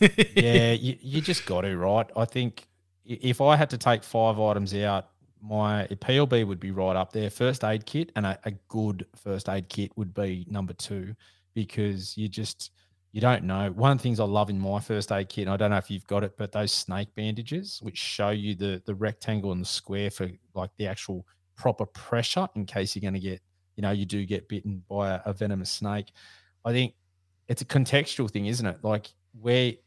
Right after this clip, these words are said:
Speaker 2: I hunt, there's a lot of snakes. Um, that's something that you've gotta be super aware of. And for that reason, I also run gaiters, and we talked about my boots being all leather to make sure I'm doing everything to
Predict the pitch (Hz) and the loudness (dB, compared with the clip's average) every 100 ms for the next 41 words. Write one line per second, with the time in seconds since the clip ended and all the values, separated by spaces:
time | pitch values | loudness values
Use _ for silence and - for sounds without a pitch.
0 | - 110 104 127 123 87 110 104 104 107 | 0 2 2 4 4 2 -4 -2 0 0
1 | - 104 104 - - - _ _ _ _ | 0 -4 -4 -6 -14 -14 _ _ _ _
2 | 107 101 92 87 87 - _ _ - 117 | -4 -2 -2 -6 -10 -14 _ _ 0 0
3 | - - - 123 117 113 95 - 101 101 | 0 -2 0 0 0 -6 -6 -8 -8 -10
4 | - 104 92 101 98 95 - - - 131 | -4 -4 -4 -4 -4 -6 -10 -12 -6 -2
5 | 117 107 95 101 107 101 101 - 107 101 | 0 0 2 4 6 4 2 0 -2 -2
6 | 117 113 110 110 107 113 113 110 98 98 | 2 4 4 4 4 2 4 2 0 -2
7 | 98 110 107 107 101 95 98 98 110 98 | -2 0 0 0 -2 -2 -6 -4 -6 -4
8 | 104 95 90 117 120 95 - - - _ | -4 -4 -6 -2 -2 -2 -8 -12 -20 _
9 | 104 _ - 113 104 98 95 110 113 107 | -20 _ -4 0 0 -2 0 2 4 4
10 | 98 - _ _ - 110 107 95 - 110 | 2 -2 _ _ -4 0 2 0 0 0
11 | 104 101 107 107 127 120 117 - 107 - | 0 0 -2 0 0 0 0 -4 -6 -2
12 | 107 95 | -2 -2